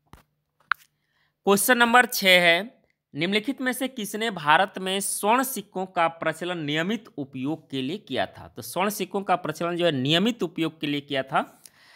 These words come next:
तो वे थे बिम कैडफिसेज।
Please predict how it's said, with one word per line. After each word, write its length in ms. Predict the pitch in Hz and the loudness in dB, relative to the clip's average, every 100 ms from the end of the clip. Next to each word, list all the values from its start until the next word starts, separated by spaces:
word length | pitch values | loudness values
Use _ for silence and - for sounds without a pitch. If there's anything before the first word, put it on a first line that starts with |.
| - - _ _ _ - | -20 -20 _ _ _ -4
तो 500 | 120 123 120 - - | 0 2 0 -2 -8
वे 240 | 117 123 175 - | -6 -2 -2 -2
थे 140 | 175 202 311 _ _ _ _ _ | -4 -4 -6 _ _ _ _ _
बिम 440 | 101 107 214 240 262 | -10 -2 0 0 -2
कैडफिसेज। 1300 | - _ 165 156 160 - - 165 147 180 147 101 | -8 _ 4 6 2 -10 -14 -12 -4 -2 -2 -4